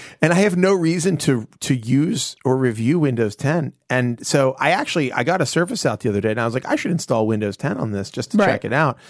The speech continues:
Speaker 1: I haven't gotten around to it yet 'cause I've been cleaning out my office, but, um,
Speaker 2: <laughs>
Speaker 1: at home.
Speaker 2: Because I've been doing everything
Speaker 1: I've
Speaker 2: else
Speaker 1: been
Speaker 2: I
Speaker 1: doing
Speaker 2: could possibly
Speaker 1: everything.
Speaker 2: do.
Speaker 1: I literally been, like, putting new doorknobs on things and, like, installing,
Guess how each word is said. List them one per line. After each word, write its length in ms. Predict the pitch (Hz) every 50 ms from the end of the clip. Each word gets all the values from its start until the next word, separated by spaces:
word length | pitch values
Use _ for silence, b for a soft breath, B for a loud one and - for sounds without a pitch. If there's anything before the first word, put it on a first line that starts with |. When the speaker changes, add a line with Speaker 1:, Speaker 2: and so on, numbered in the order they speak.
| B B B B B
Speaker 1:
I 40 | 165
haven't 140 | 147 135 120
gotten 180 | 123 117 110 110
around 240 | 110 113 113 117 113
to 100 | - 113
it 40 | 107
yet 180 | 107 104 101 -
'cause 100 | - 101
I've 120 | 101 92
been 100 | 104 95
cleaning 300 | - - 107 104 104 98
out 80 | 98 95
my 140 | 101 95 95
office, 440 | 98 101 104 101 101 104 101 98 -
but, 200 | - - 101 101
um, 220 | 101 98 95 92 95 - - _
Speaker 2:
<laughs> 160 | - - -
Speaker 1:
at 100 | 123 110 98
home. 220 | 117 98 101 - - - -
Speaker 2:
Because 220 | 302 - 302 220 226
I've 120 | 226 226
been 100 | 226 190
doing 180 | 247 214 175 -
everything 500 | - 208 180 170 175 185 180 - 208 180 175
Speaker 1:
I've 80 | 175
Speaker 2:
else 60 | - -
Speaker 1:
been 80 | 196 -
Speaker 2:
I 40 |
Speaker 1:
doing 120 | 196 - 196
Speaker 2:
could 80 | 190 -
possibly 380 | 226 190 175 175 151 226 208 202
Speaker 1:
everything. 220 | 175 240 214 196
Speaker 2:
do. 40 | 180
Speaker 1:
I 40 | 175
literally 360 | 175 175 - 185 175 175 170
been, 140 | 151 151 143
like, 160 | 143 139 131
putting 240 | - - 139 131 123
new 120 | 123 120 113
doorknobs 520 | 113 113 110 110 113 110 107 110 - -
on 200 | 113 107 107 104
things 380 | - - 113 110 110 110 107 104
and, 80 | 117 110
like, 260 | 110 104 101 101 - -
installing, 800 | 110 101 - - - 120 110 107 104 104 104 104 101 101 98